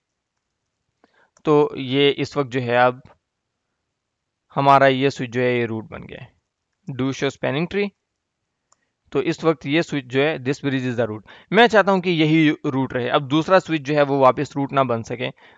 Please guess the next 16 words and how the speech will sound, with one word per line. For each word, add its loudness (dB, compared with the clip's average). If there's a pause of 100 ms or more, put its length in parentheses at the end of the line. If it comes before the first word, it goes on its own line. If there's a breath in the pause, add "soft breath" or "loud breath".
(160)
तो 2
मैं 6
क्या 6
करता -4
हूँ, -2
इसकी -6
इन -2
दोनों 2
पोर्ट्स -4
के -2
ऊपर 2 (440 soft breath)
रूट 0
गार्ड 6
लगा 0
देता -12
हूँ। -16